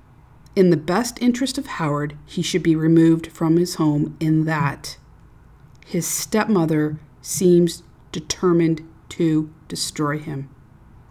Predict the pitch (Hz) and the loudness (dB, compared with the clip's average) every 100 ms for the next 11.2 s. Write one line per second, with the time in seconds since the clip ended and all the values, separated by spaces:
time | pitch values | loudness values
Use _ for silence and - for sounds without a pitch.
0 | - - - - 302 359 392 403 254 - | -20 -20 -14 0 0 2 2 2 2 2
1 | 175 156 139 135 139 - - - - - | 4 4 4 0 -4 -12 -20 -20 -20 -20
2 | - - - - - - - - - - | -20 -20 -20 -20 -20 -20 -20 -20 -20 -4
3 | 220 - 190 190 190 185 170 165 - - | -2 2 4 4 4 2 2 2 0 -6
4 | - - - - - 180 165 156 190 233 | -6 -14 -20 -20 -6 -2 2 2 2 -2
5 | - 151 143 208 - - - - - - | -4 -4 -4 -8 -12 -20 -20 -20 -20 -20
6 | - - - 196 208 208 208 202 202 208 | -20 -16 -8 -4 -2 0 -2 -2 0 0
7 | - - - - - 196 - - - 214 | -2 -6 -14 -18 -8 -4 -2 -2 0 0
8 | 214 208 208 208 208 - - 185 185 180 | 2 2 2 0 -2 -6 2 4 6 4
9 | 180 175 - - 170 165 165 165 - - | 0 -10 -12 -4 0 2 2 -2 -8 -2
10 | 156 151 156 - 151 - 170 160 156 165 | 0 2 -2 -12 -12 -8 -6 -6 -4 -6
11 | 151 | -6